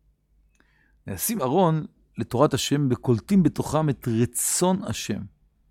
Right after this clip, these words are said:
הקובע יעדים לאדם ולאומה כשם חיים. ארון השם הולך לפני המחנה, והוא מראה לנו את הדרך אשר נחול בה, כן?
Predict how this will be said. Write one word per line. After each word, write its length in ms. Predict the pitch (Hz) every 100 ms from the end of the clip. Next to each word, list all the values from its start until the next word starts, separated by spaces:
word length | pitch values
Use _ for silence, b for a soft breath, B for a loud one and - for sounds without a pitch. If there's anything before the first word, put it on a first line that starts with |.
| _ _ _ _ _ _ _ _ -
הקובע 540 | - - 110 131 180
יעדים 560 | 165 127 117 104 151 156
לאדם 680 | 117 113 101 147 165 196 208 - _ _ _ _ _ _ _ _ _ _ _
ולאומה 480 | 107 107 107 123 160 170
כשם 340 | 120 - 151 143
חיים. 300 | - 104 101
ארון 220 | 107 156
השם 180 | - 156
הולך 220 | 135 131
לפני 280 | 117 - 143
המחנה, 600 | 123 - 107 107 135 185 - b b b b -
והוא 100 | 135
מראה 200 | 147 131
לנו 120 | 151 147
את 100 | 123
הדרך 240 | 117 147
אשר 200 | 131 151
נחול 260 | 151 - 185
בה, 120 | 107
כן? 220 | 135